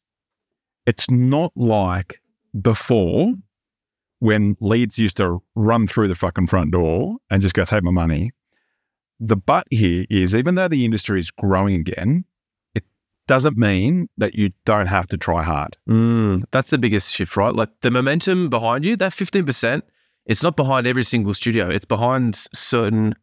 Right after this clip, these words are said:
Speaker 2: high-performing studios.
Speaker 1: Mm. So I got my hands on another report by M and C Saatchi Group. It's the twenty twenty-three cost of living report.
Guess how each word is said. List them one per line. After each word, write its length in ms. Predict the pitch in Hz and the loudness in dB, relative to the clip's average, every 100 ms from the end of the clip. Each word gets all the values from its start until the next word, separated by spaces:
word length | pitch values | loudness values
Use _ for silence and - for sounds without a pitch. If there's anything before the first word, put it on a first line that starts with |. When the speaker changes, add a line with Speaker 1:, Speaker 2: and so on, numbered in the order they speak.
| _ _ _ - | _ _ _ -2
Speaker 2:
high-performing 560 | 113 107 107 110 101 | 0 0 0 2 2
studios. 440 | - 95 85 92 - | 0 0 -2 -4 -2
Speaker 1:
Mm. 800 | 98 101 107 107 104 92 80 87 _ | 0 2 2 0 0 0 -2 -6 _
So 460 | - - 110 95 78 - _ _ _ _ _ _ _ _ _ _ | -8 -2 0 0 -4 -8 _ _ _ _ _ _ _ _ _ _
I 120 | 95 98 | -2 0
got 160 | 131 | 2
my 140 | 180 160 | 0 0
hands 340 | 139 120 107 | 2 0 0
on 120 | 104 | 0
another 280 | 95 87 90 | 0 0 0
report 480 | 92 87 98 87 85 _ - | -2 -2 0 0 -2 _ -2
by 380 | 92 87 85 - | 0 2 -2 -2
M 120 | 101 | 0
and 100 | 92 | 0
C 140 | - | 0
Saatchi 500 | 95 - 87 87 98 | 0 0 -2 0 -2
Group. 300 | 90 82 82 | 0 0 0
It's 140 | 87 - | -2 -2
the 40 | |
twenty 240 | 90 113 135 | 0 0 0
twenty-three 480 | - 127 - 104 | 0 -2 0 -2
cost 320 | 92 - 90 104 | -2 -2 0 0
of 120 | 92 | 0
living 280 | 87 85 85 | 2 2 0
report. 400 | 82 90 78 | 0 -2 -2